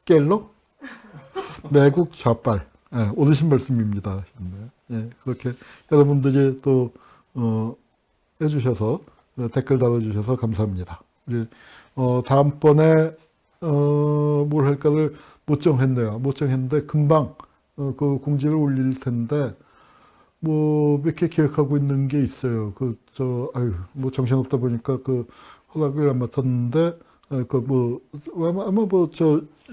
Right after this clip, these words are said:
요청하면 해줄 거라고 생각하는데, 어, 노무현 재단하고 김대중 도서관하고 같이 세미나를 하는데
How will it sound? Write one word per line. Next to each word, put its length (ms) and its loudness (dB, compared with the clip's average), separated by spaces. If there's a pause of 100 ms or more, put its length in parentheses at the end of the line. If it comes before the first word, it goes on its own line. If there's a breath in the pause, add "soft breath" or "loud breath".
(200)
요청하면 540 4
해줄 220 0
거라고 300 2
생각하는데, 760 -2 (480 loud breath)
어, 180 2
노무현 340 4
재단하고 840 2 (240)
김대중 580 0
도서관하고 1000 -2 (300 soft breath)
같이 720 -2 (300 loud breath)
세미나를 440 0
하는데 420 -2